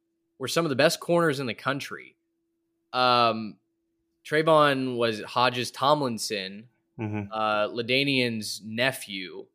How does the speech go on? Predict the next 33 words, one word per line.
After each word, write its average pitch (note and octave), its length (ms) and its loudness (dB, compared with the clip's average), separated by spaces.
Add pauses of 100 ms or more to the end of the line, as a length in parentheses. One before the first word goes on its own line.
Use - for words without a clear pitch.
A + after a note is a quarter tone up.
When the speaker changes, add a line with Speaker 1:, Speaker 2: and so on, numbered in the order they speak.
Speaker 1:
was A#2 240 -4
the A#2 240 -8
top-rated C3+ 720 2
cover B2 280 -2
corner A#2+ 340 -8
in G#2+ 80 -10
the G2 80 -14
country C#3+ 480 -10
this G#2 260 -10
year, G2 260 -8 (600)
and B2+ 140 -6
that D3 180 4
was D3 180 0
with C3+ 680 0 (120)
a B2 220 0
scoring D3 640 -2
defense C3 380 -6
that B2 140 -6
ranked C3 440 -4
seventy-fourth. A#2 880 -6
So B2+ 200 -4
if A#2+ 100 -8
you D#3 140 -4
went G#3+ 200 0
up C#3+ 220 -2
the B2+ 60 -6
middle C3+ 360 -2
or A#2 200 -2
ran A2 440 -6
on D3+ 200 -4
T E3 200 -10
C D#3+ 180 -10
U, F3 380 -2